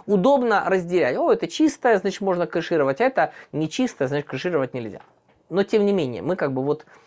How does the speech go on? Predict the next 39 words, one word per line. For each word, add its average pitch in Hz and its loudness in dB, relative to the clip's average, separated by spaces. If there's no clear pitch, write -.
должны, 131 -2
еще 131 0
раз 117 -2
говорю, 165 4
вот - 0
отказаться 156 -2
от - -12
переменных, 180 -4
от - -6
присваивания, 165 -2
попробу-, 151 -2
и 170 -4
от 180 0
циклов. 113 -4
Да, 107 -4
<laughs> - -10
вместе 147 -4
взятых. - -6
Итак, 185 -2
что - -6
я 135 0
щас 147 -4
сделаю? 247 2
Я 196 4
щас 196 -6
фрактал 147 -2
нарисую. 117 -12
Значит, 135 -12
а 175 2
что 269 -2
значит 196 -2
двигаться 165 -2
снежно? 117 -10
А 135 -2
двигаться 147 -4
снежно 254 -2
будет 151 -2
означать 131 -4
так. - -12